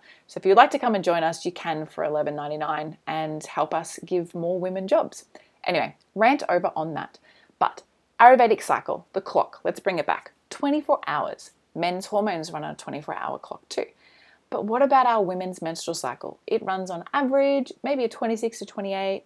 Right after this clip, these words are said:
maybe twenty-eight to tw-, thirty, maybe up to thirty-one day cycle, whatever's individually specific to you, your cycle length. Your Ayurvedic clock can work in tune with your menstrual cycle rhythm.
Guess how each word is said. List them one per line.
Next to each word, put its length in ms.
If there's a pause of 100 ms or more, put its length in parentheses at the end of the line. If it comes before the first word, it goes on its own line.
(120)
maybe 200
twenty-eight 540
to 100
tw-, 180
thirty, 720 (240)
maybe 220
up 80
to 80
thirty-one 500
day 180
cycle, 560 (380)
whatever's 320 (100)
individually 840
specific 560
to 100
you, 380
your 320
cycle 320
length. 320 (580)
Your 280
Ayurvedic 560
clock 400 (120)
can 400
work 460 (140)
in 360
tune 560
with 140
your 100
menstrual 380
cycle 340
rhythm. 360